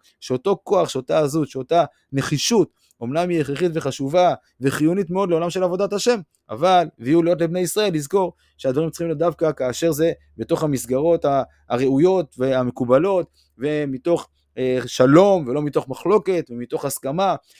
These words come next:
ועל פי צו השם, על פי האופן שבו הקדוש ברוך הוא מצווה, אה, באמת לעבוד אותו. אבל הנחישות עצמה חשובה, וגם כמובן להזכיר את הגבולות שלה.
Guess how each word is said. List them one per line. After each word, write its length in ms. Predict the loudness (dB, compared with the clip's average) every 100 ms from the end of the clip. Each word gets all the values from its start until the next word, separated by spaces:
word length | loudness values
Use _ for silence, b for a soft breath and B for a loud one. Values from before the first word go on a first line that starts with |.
| _
ועל 240 | 0 2 2
פי 100 | 0
צו 300 | 4 4 6
השם, 360 | 4 4 4 2 -8 _ -8
על 120 | -6
פי 160 | 0
האופן 200 | 0 0
שבו 180 | -4 -4
הקדוש 280 | -2 -2 0
ברוך 100 | 0
הוא 80 | -2
מצווה, 380 | -2 -2 -2 -2 -6 _ _
אה, 200 | -6 -4 -2
באמת 260 | -4 -4
לעבוד 320 | -4 -4 -4 -6
אותו. 240 | -8 -12 _ _ -12
אבל 260 | -4 -2
הנחישות 400 | -2 -4 -8 -6
עצמה 220 | -6 -4 -6
חשובה, 460 | -4 -4 0 0 -2 _ _ _
וגם 540 | -4 0 0 -2 -4 -4
כמובן 440 | -8 -4 -4 -6 -10 _ _
להזכיר 400 | -4 -4 -4 -6
את 80 | -6
הגבולות 380 | -8 -6 -6 -8
שלה. 180 | -12